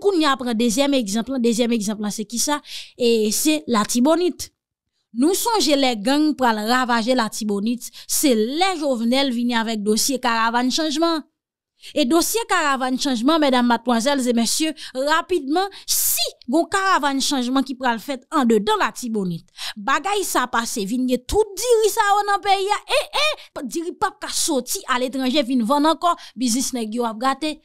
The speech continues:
Èske nou konprann sa k ap pase nan peyi a? Tout sa ki fèt, yo pa fèt senp. Fò n sispann pran bagay yo a la lejè, fò n sispann di, oh, se entèl ki fè, se entèl ki fè. Men fò n al antre pou nou di, men pou ki sa se, pou ki sa l ta chwazi fè bagay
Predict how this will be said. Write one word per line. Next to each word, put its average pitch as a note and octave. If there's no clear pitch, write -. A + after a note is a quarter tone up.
Èske C#5+
nou D5+
konprann D#4
sa C4
k A3+
ap -
pase G#3+
nan G3
peyi F#3+
a? -
Tout -
sa F#4
ki D#4
fèt, -
yo C#4+
pa C#4+
fèt C#4+
senp. G#4
Fò F4+
n E4+
sispann F4
pran D4+
bagay C4+
yo C4+
a C4+
la C4
lejè, B3+
fò D4+
n C4+
sispann D4
di, C#4
oh, G#4+
se -
entèl F#4+
ki F#4+
fè, F#4+
se -
entèl G4
ki F#4
fè. -
Men C4+
fò E4+
n D#4+
al D#4
antre D4+
pou D4+
nou D4
di, B3
men A#3+
pou -
ki F#4
sa -
se, D4
pou G4+
ki G#4+
sa D#4+
l A#3+
ta B3
chwazi A3+
fè A3+
bagay G3